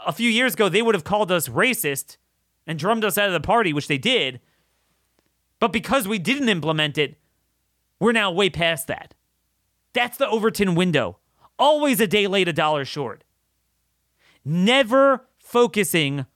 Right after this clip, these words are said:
on the issue that matters, at the time that matters, in the way that matters. And again, folks, these are the better Republican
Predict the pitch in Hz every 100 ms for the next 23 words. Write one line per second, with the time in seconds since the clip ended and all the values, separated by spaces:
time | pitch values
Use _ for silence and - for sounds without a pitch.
0 | _ _ - 180 180 185 220 220 208 170
1 | 151 139 131 120 117 - _ _ _ _
2 | _ - 170 165 - 175 185 160 120 123
3 | 107 104 - - _ _ _ 143 147 127
4 | 131 123 107 104 92 95 - - _ _
5 | _ _ _ _ _ _ _ _ _ _
6 | _ _ _ _ - 214 - 277 254 240
7 | 165 - _ - 127 294 339 285 208 147
8 | 117 185 262 320 226 165 143 131 131 127
9 | 107